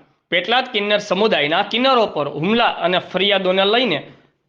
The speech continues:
ચરોતરના કિન્નરોમાં રોષ સાથે અમદાવાદના કિન્નરો હેરાન કરતા હોવાનું નામજોગ જણાવ્યું હતું. પેટલાદ અખાડા ખાતે પ્રેસ કોન્ફરન્સ યોજી કિન્નરોને થતી હેરાનગતિ અંગે જાણ કરવામાં આવી.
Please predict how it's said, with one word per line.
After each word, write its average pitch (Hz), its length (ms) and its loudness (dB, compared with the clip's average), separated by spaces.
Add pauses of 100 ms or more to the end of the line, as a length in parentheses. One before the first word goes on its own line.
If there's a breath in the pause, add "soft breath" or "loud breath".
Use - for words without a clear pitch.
(180)
ચરોતરના 254 560 2
કિન્નરોમાં 190 640 2
રોષ 220 220 4
સાથે 180 400 0
અમદાવાદના 185 560 0
કિન્નરો 190 520 0
હેરાન 247 340 0
કરતા 254 280 0
હોવાનું 220 460 2
નામજોગ 233 500 2
જણાવ્યું 196 500 0
હતું. 135 320 -8 (420 soft breath)
પેટલાદ 175 360 0
અખાડા 180 340 0
ખાતે 202 400 0
પ્રેસ 254 380 -2
કોન્ફરન્સ 233 580 -2
યોજી 196 300 2
કિન્નરોને 196 640 0
થતી 196 460 -2
હેરાનગતિ 254 460 0
અંગે 202 600 -2
જાણ 220 220 2
કરવામાં 214 480 0
આવી. 143 260 0